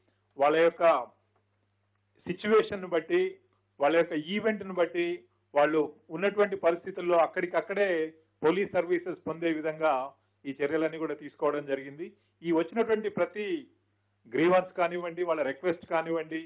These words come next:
ఆ ట్వంటీ ఫోర్ బై సెవెన్ అది మానిటర్ చేస్తూ ప్రతి విషయంలో కూడా పోలీసు సరిగ్గా రెస్పాండ్ అయ్యే విధంగా బ్యాక్ ఎండ్ మెకానిజమ్స్ కూడా అన్ని జిల్లా పోలీస్ యూనిట్స్ లో, అన్ని కమిషనరేట్స్ యూనిట్స్ లో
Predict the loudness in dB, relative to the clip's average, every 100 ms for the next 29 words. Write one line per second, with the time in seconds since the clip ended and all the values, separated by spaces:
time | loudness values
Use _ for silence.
0 | -14 _ _ _ -4 0 0 0 4 4
1 | 6 2 4 0 0 -2 -2 -6 _ _
2 | -12 -8 2 4 4 2 0 0 -4 -2
3 | -4 -4 -6 _ _ -2 -2 -2 -6 -2
4 | 0 0 0 0 0 -2 -2 -4 -8 -8
5 | -8 -4 -2 -2 -4 -4 -4 -2 -4 -4
6 | -6 -10 -2 -2 -2 -8 _ _ _ 2
7 | 2 2 -6 -6 -4 -4 -4 -8 -10 -6
8 | 0 2 2 0 -6 _ _ -10 -6 -6
9 | -6 0 0 0 -6 -8 -10 -12 -12 -10
10 | -2 -2 -2 _ _ -16 -8 -8 -2 -2
11 | -4 -8 -6 -6 -8 -10 -10 -12 0 2
12 | 2